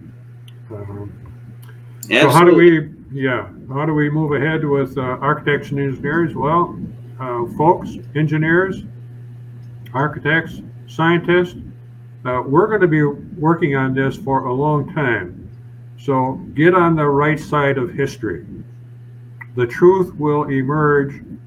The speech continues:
Speaker 1: sooner or later, and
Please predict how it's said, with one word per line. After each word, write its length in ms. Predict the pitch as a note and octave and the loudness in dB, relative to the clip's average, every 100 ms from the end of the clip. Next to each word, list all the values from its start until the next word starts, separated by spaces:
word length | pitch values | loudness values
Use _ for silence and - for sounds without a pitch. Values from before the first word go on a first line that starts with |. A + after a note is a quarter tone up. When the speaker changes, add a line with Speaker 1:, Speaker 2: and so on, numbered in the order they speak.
| - - | -20 -20
Speaker 1:
sooner 580 | - D#3 D#3+ D#3+ D#3 D3+ | -4 0 2 2 0 -2
or 220 | C3 C3 | -2 0
later, 540 | B2+ D3+ D3 C3 C3 - - - - - - - - - - | 2 2 2 0 -2 -8 -18 -20 -20 -20 -20 -20 -20 -20 -2
and 640 | C3+ C3 B2 A#2 - - | 0 0 -2 -4 -10 -18